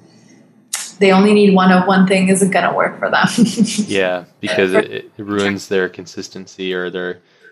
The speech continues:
Speaker 2: but I think, what do you think of it as being, do you think it's possibly a downward spiral because of the design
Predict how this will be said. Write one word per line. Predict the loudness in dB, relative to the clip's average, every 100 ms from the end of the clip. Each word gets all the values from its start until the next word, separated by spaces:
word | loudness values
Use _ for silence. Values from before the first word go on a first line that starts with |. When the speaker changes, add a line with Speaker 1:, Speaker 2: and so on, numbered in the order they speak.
| _
Speaker 2:
but | -2
I | -2
think, | -2 -6 -8 -10 -4
what | -2
do |
you | -2
think | -4 -6
of | -4
it | -4 -6
as | -10
being, | -8 -8 -8 -10
do | -12 -10
you |
think | -6 -6
it's | -8
possibly | -6 -6 -6 -6 -4
a | -4
downward | -4 -4 -8
spiral | -6 -4 -2 -4
because | -8 -10 -10 -10
of | -18
the | -20
design | -16 -10 -6 -6 -8